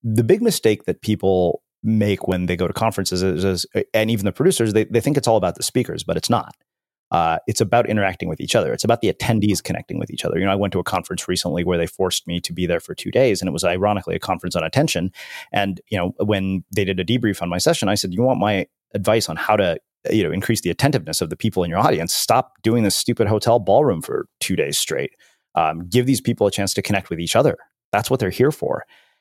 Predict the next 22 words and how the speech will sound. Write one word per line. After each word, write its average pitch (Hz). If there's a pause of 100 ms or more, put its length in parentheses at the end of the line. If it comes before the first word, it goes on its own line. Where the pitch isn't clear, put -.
(120)
And 117
so 127
that's 139
one 113
big 87
thing. 85
I 104
think 147 (720)
some 185
people 156
will 110
tell 110
you 101
a 95
venue 95
is 90
just -
a 92
container, 110
but 95
it's -
not. -